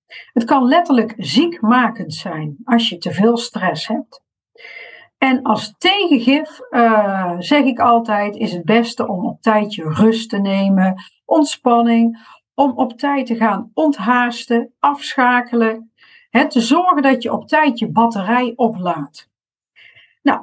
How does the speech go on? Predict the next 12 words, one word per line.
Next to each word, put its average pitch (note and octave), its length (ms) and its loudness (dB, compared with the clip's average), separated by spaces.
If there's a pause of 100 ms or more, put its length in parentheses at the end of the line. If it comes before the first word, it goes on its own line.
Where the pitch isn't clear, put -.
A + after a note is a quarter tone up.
en C4+ 180 4
in C4 320 0
ieder F#4 380 2
mens A#3+ 480 2
zit C4 500 -2
natuurlijk A3+ 600 0
een F#3 160 -4
batterij A3 600 0
met, G#3+ 260 -2
eh, F#3 200 -10
vitale C4 680 0
levensenergie. G#3+ 920 -2